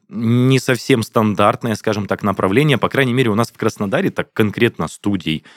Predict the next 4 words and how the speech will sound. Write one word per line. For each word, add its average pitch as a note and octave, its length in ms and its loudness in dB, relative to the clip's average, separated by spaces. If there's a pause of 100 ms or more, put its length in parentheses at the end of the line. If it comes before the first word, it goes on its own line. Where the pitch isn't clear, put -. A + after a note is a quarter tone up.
(120)
а, E2 200 -10
стабилизированного F2 920 -2
мха F#2+ 580 -2 (160)
нету. G2 400 -2